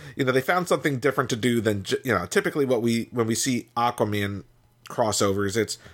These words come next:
Atlantis is just destroying the surface world or at war with the surface world. This is the Ocean Lords basically at war with everybody. Um, and, you know, it, it's got some interesting stuff in it. It's, it's written by James Tynion the fourth.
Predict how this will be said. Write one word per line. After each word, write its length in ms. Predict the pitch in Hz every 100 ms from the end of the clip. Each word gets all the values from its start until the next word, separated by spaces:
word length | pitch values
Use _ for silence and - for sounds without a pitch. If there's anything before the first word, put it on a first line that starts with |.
| -
Atlantis 560 | 113 113 156 170 165 156
is 120 | 127
just 240 | 160 143
destroying 420 | 139 - 151 156 143
the 80 |
surface 380 | 139 147 131 123
world 260 | 117 110 110
or 120 | 120
at 80 | 117
war 180 | 127 127
with 120 | 120
the 80 | 113
surface 400 | 127 113 113 -
world. 260 | 98 85 - - - - -
This 160 | 185 196
is 120 | -
the 140 | 160
Ocean 400 | 139 139 - 127
Lords 340 | 123 120 113 -
basically 500 | - 139 131 131 113
at 100 | 110
war 140 | 113 104
with 140 | 104
everybody. 640 | 101 - 95 92 85 85 - - - -
Um, 680 | 107 101 95 92 90 90 - _ _ -
and, 200 | 131 135
you 140 | 160 165
know, 80 |
it, 100 | 180 170
it's 200 | 180 -
got 240 | 180 180
some 120 | 190
interesting 540 | 185 - 185 180 175 175
stuff 300 | - 175 -
in 100 | 87
it. 160 | -
It's, 240 | 107 104 -
it's 300 | 110 - -
written 260 | 120 127
by 100 | 123
James 300 | 117 120 113
Tynion 140 | 123 110
the 60 |
fourth. 280 | 104 147 135